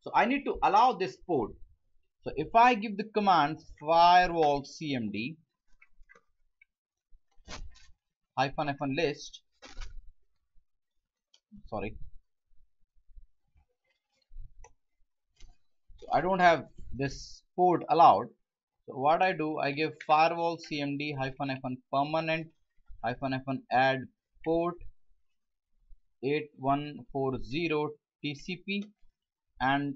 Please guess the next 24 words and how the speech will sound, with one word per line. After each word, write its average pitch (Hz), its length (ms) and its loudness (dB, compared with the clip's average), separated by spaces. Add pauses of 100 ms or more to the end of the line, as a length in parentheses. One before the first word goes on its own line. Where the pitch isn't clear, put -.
(100)
allow 160 280 2
the 165 100 0
U 190 160 0
D 220 80 2
P 175 100 -2
also, 135 300 0
though 147 140 -2
it 147 100 -2
is 135 80 -4
not 147 180 -2
required, 127 460 2 (160)
but 127 160 -2 (1500)
no 139 220 -4
harm, 139 340 6 (420)
and 135 280 0
reload 156 400 2
it. - 120 -16 (560)
Firewall 156 600 4
C 156 260 -6
M 156 160 -6
D 160 260 -6
hyphen 131 360 -4
hyphen 135 440 -6
reload. 117 320 -4